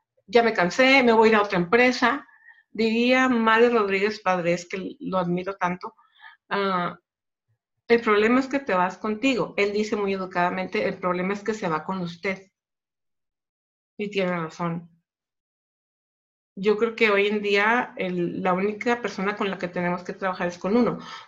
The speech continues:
¿Por qué logré esto que se, y lo logré a pesar de, todo el mundo me decía, no todo el mundo, pero muchas personas, los más cercanos,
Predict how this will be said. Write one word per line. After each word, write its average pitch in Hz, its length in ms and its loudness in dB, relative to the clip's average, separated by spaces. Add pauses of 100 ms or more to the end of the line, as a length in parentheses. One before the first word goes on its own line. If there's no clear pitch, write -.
(200)
¿Por 254 360 6
qué 262 200 4
logré 277 680 4
esto 254 320 -4
que 240 120 4
se, - 300 0 (440)
y 262 120 6
lo 262 160 10
logré 240 260 6
a 247 80 0
pesar 311 300 0
de, - 500 -2
todo 269 220 8
el 311 60 4
mundo 311 220 2
me 311 160 4
decía, 247 280 2
no 233 160 0
todo 285 160 4
el 262 80 4
mundo, 208 240 2
pero 190 160 -2
muchas 240 360 0
personas, 220 400 0
los 196 140 0
más 208 200 0
cercanos, 214 440 -4